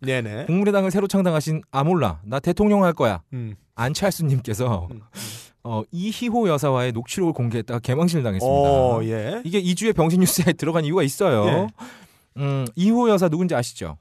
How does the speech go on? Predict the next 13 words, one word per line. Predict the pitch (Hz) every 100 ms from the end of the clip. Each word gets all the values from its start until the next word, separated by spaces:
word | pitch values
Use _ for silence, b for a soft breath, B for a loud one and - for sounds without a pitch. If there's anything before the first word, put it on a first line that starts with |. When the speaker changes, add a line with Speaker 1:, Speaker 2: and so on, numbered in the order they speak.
| -
Speaker 1:
왜 | 165
몰라요? | 170 202 175 143 104 -
Speaker 2:
네, | 117 101 92
Speaker 1:
예. | -
Speaker 2:
김대중 | 170 190 180
대통령의 | 170 165 156 156 202
배우자분이세요. | 156 147 165 113 95 85 87
Speaker 1:
음, | 127 214
네. | 175 _ -
Speaker 2:
고 | 175 214
김대중 | 175 147 135
대통령이죠. | 117 - 95 87 101 185
Speaker 1:
음. | 185